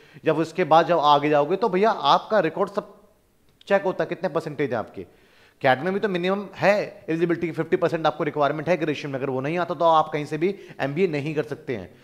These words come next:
अगर पचास परसेंट नहीं है तो कहीं से भी आप टीचिंग के लिए अप्लाई नहीं कर सकते, बीएड नहीं कर सकते, तो बहुत जगह पर आपके लिए दिक्कत आ जाएगी। और पचास परसेंट है, इसका मतलब ये थोड़ी आप पचास परसेंट के लिए ही पढ़ेंगे, पचास परसेंट आ गया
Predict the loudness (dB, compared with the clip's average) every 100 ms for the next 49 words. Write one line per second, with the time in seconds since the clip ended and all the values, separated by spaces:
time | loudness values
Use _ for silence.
0 | -18 -6 -4 -2 0 0 0 -4 -4 -4
1 | -4 -4 -4 -2 2 2 0 -6 -6 -4
2 | -2 2 2 0 0 -2 -2 -4 -2 -2
3 | -2 -2 -2 -2 -8 -10 -12 -14 -10 -2
4 | 2 2 2 0 0 0 0 -4 -4 -4
5 | -6 -6 -2 0 0 0 -2 -8 -12 -4
6 | -2 -2 -8 -8 4 4 4 0 -2 -4
7 | -4 -6 -2 -2 0 0 0 0 -2 -2
8 | -6 -6 -4 -2 -2 -2 -4 -4 -10 -14
9 | -20 -6 2 4 4 2 0 2 4 4
10 | 2